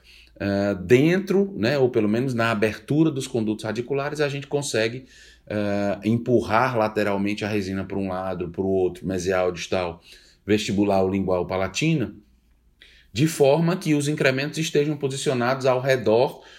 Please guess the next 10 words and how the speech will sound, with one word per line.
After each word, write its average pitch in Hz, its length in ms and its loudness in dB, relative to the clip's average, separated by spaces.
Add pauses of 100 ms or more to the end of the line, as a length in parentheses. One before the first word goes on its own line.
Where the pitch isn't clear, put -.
(140)
na 107 140 2
periferia 107 640 0
da 110 100 0
cavidade, 101 560 -2
no 113 80 0
que - 100 -8
seriam 101 300 -2
as 98 80 -8
paredes 90 340 -4
circundantes, 120 800 -2